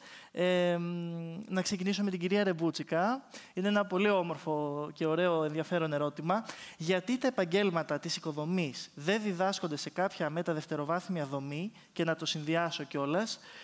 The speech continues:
ε, μήπως τελικά λείπει μια βαθμίδα εκπαίδευσης ανάμεσα, ας πούμε, στο Λύκειο και τα ανώτατα,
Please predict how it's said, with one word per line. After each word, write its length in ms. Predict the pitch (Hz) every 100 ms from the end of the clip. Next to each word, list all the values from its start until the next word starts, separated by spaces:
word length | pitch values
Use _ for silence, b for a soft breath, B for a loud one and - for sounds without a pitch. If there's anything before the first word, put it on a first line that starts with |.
| B B
ε, 600 | - 180 175 170 170 165
μήπως 500 | 175 220 220 220 -
τελικά 300 | - 185 208
λείπει 240 | 202 214 196
μια 160 | 196
βαθμίδα 420 | 196 180 196 202 196
εκπαίδευσης 840 | 175 - 190 196 185 - 185 175
ανάμεσα, 420 | 170 180 196 180
ας 80 | 175
πούμε, 120 | 196
στο 160 | - 180
Λύκειο 320 | 151 165 190
και 100 | 175
τα 100 | 165
ανώτατα, 840 | 160 170 175 175 165 156 151 151